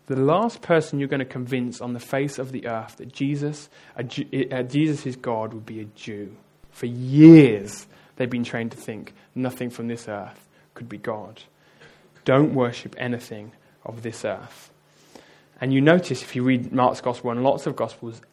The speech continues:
people worship him all the time. More than that, though, more than a first century Jew, the last person to believe that Jesus is the Son of God are the people you sleep with, the people you eat with, the people you live with, the people that are closest to you.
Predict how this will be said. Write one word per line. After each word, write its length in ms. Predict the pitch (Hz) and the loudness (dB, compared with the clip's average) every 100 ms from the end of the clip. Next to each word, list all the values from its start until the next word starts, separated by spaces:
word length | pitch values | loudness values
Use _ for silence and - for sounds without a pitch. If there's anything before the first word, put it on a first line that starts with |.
| - | -18
people 340 | - 147 - | -8 -8 -6
worship 640 | 120 120 131 143 147 131 - | -10 -6 0 0 -2 -10 -16
him 240 | 117 107 - | -16 -18 -14
all 280 | 120 123 | -10 -8
the 100 | 127 | -6
time. 560 | 135 - 113 104 95 120 _ _ _ _ _ _ _ _ _ _ - - | -8 -10 -14 -14 -16 -20 _ _ _ _ _ _ _ _ _ _ -20 -2
More 260 | 151 196 | 8 10
than 160 | 226 151 | 10 8
that, 220 | 123 - | 2 -4
though, 340 | 117 110 113 160 _ _ _ _ _ _ 165 | -6 -6 -8 -12 _ _ _ _ _ _ -4
more 240 | 147 180 | 0 2
than 100 | 208 | 0
a 60 | 170 | -2
first 320 | - 156 143 | 2 2 2
century 360 | 143 123 131 | -6 -8 -10
Jew, 200 | 120 123 | -10 -10
the 100 | 117 | -6
last 340 | 120 131 170 - | -2 0 0 0
person 320 | 156 131 131 | -2 -2 -8
to 100 | 123 | -12
believe 680 | 123 131 127 113 104 127 - _ _ - | -8 -4 -2 -4 -10 -16 -20 _ _ -20
that 100 | - | -14
Jesus 340 | 123 135 127 131 | -6 -4 -4 -6
is 120 | 123 | -10
the 40 | |
Son 140 | - 123 | -8 -10
of 160 | 117 | -10
God 460 | - 98 101 107 - _ _ _ _ | -10 -12 -12 -18 -20 _ _ _ _
are 80 | 127 | -6
the 80 | 127 | -6
people 340 | 123 156 151 | -6 -8 -6
you 80 | 165 | -6
sleep 340 | 151 - 123 104 | -8 -8 -10 -10
with, 440 | 113 117 - - _ _ _ _ | -14 -14 -20 -20 _ _ _ _
the 60 | _ | _
people 300 | 143 135 120 | -10 -8 -10
you 120 | - | -10
eat 180 | 135 151 | -8 -6
with, 460 | 160 160 156 - - | 0 0 -2 -14 -16
the 80 | - | -10
people 300 | 139 127 135 | -8 -6 -6
you 100 | 127 | -2
live 300 | 123 120 120 | -2 -2 -4
with, 280 | 117 120 | -6 -6
the 80 | - | -10
people 280 | 127 135 135 | -8 -6 -4
that 100 | 113 | -6
are 40 | |
closest 500 | 123 143 139 151 139 | -4 0 0 0 -10
to 120 | - 120 | -8 -10
you. 300 | 107 101 | -8 -14